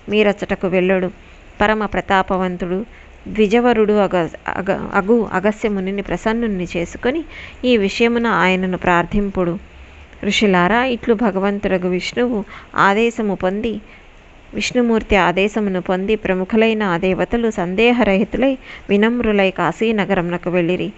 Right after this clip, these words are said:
మణికర్ణికా ఘట్టమునందు భక్తితో గంగలో స్నానమాచరించిరి. తదుపరి వారు మునివరుడగు అగస్త్యుని పరమ పావన ఆశ్రమమును చేరుకొనిరి. మునివరుడగు అగస్త్యుడు తన పవిత్ర ఆశ్రమమునందు విరాజమానుడై ఉండెను.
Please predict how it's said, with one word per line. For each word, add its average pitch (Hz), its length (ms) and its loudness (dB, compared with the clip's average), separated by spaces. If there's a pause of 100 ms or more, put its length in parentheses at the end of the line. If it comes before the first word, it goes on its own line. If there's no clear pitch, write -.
(300)
మణికర్ణికా 208 880 0
ఘట్టమునందు 185 760 -2 (360)
భక్తితో 202 580 -2
గంగలో 190 420 0
స్నానమాచరించిరి. 185 1200 -2 (380)
తదుపరి 220 420 0
వారు 196 280 2
మునివరుడగు 196 640 0
అగస్త్యుని 196 560 -2
పరమ 180 320 0
పావన 180 420 0
ఆశ్రమమును 208 680 -2 (100)
చేరుకొనిరి. 185 640 -2 (420)
మునివరుడగు 214 600 2
అగస్త్యుడు 196 520 0
తన 190 220 0
పవిత్ర 196 460 -2
ఆశ్రమమునందు 202 1000 0 (380)
విరాజమానుడై 196 880 2
ఉండెను. 180 420 -2